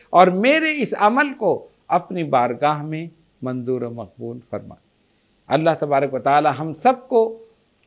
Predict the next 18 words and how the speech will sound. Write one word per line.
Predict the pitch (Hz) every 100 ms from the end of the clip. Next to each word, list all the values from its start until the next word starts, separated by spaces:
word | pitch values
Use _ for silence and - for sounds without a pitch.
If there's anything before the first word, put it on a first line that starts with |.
| _ _ _ _ _ -
अल्लाह | 254 269 240
तबारक | 233 196 190 202
व | 190
ताला | - 165 175 196
के | 196 202 208 208 - _ _ -
हुक्म | 196 196 339 294
से, | - 123 - _ _ _ _ _ _ _ _ _ _ _ -
उसकी | 175 - 233 220
रज़ा, | 160 165 175 226 226 - - _ _ _ _ _ _ _ _ _ _ _ _ _ _ _ _ _ _ _ _ -
उसका | 190 180 - 208 202 196 - -
हुक्म, | 190 185 262 254 233 -
उसकी | 185 - 220
इताअत, | 190 180 196 220 233 226
उसकी | 175 - 202
फर्माबरदारी, | 175 180 180 170 160 185 220 269
ये | 262 - _ _ _ _ -
तमाम | - 160 165 165
चीज़ें | - 143 156 156